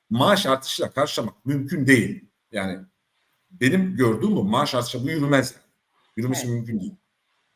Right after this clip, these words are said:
Speaker 2: Peki şunu da sormak istiyorum. Ee, işte bugün ito açıkladı, yarın hem tüik açıklayacak hem enak açıklayacak. Ben sizin, e, hissettiğiniz enflasyonu da merak ediyorum. Size göre yüzde kaç enflasyon?
Speaker 1: Vallahi yüzde dokuzun altında değil.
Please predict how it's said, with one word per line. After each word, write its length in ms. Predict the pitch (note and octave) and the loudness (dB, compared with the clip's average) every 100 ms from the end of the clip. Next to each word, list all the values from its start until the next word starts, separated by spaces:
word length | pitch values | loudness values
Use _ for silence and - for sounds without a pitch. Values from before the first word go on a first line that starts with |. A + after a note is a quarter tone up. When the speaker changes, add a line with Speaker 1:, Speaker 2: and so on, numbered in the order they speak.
| _ _ _ _ | _ _ _ _
Speaker 2:
Peki 340 | F#4 D4+ A3+ - | -8 -4 -4 -6
şunu 240 | - E4+ | -14 -6
da 100 | F#4 | -2
sormak 380 | - G3 F#3 F#3+ | 2 4 4 0
istiyorum. 500 | - - A#3 E3+ D#3 - | -6 -6 -2 0 -2 -2
Ee, 360 | D#3 D#3+ D#3+ D3+ | -2 -2 -4 -6
işte 320 | - F#3+ D#3 - _ _ _ _ | -6 -6 -6 -10 _ _ _ _
bugün 220 | G#3+ A#3 C4 | -2 4 4
ito 200 | B3+ C4 | 6 4
açıkladı, 580 | A3 G#3+ - F#3 G3 | 4 2 -2 -2 0
yarın 280 | G#3+ G#3 G#3 | 2 2 4
hem 200 | G#3+ G#3 | 2 0
tüik 280 | G#3 G#3+ G#3 | -2 -4 -2
açıklayacak 600 | G3 - - E3 F3+ G3 | -6 -6 -8 -4 -2 -2
hem 160 | G3+ F3+ | -4 -2
enak 340 | F#3+ G3 F#3+ | 0 0 -2
açıklayacak. 600 | F#3 - - G3 D#4 - | -8 -10 -12 -10 -10 4
Ben 160 | G#3 A#3 | 4 4
sizin, 540 | - G#3 G3+ D#4+ C4+ | 0 -4 2 2 2
e, 540 | - D#3+ E3 D#3+ D#3+ - _ _ - | 0 0 2 0 -2 -6 _ _ -2
hissettiğiniz 680 | G#3+ - B3 B3 C4+ D#4+ | 0 2 0 2 4 4
enflasyonu 600 | B3+ A#3+ A#3 B3+ B3+ C4 | 4 4 6 6 6 0
da 60 | A#3 | 0
merak 340 | F3 D#3+ E3+ | 4 4 4
ediyorum. 320 | G3+ E3 D#3+ D#3+ | 0 0 -2 -2
Size 300 | - F3+ C#4+ | -6 -4 -2
göre 240 | E4 A#3+ | 0 -2
yüzde 320 | F#3 D#3+ D3+ | -2 -6 -8
kaç 200 | D#3+ D3+ | -8 -8
enflasyon? 720 | D3+ D3 D3 D3 - - C3 _ _ _ _ - | -8 -6 -4 -4 -4 -10 -10 _ _ _ _ -2
Speaker 1:
Vallahi 340 | A2+ C#3 G2+ A#2+ | 2 4 2 0
yüzde 260 | D3+ C#3+ | -2 -2
dokuzun 340 | C#3 - E3+ F3 | 0 0 -2 -2
altında 320 | A#2 - F#3+ | -2 0 4
değil. 360 | C3+ G2+ - | 4 2 -4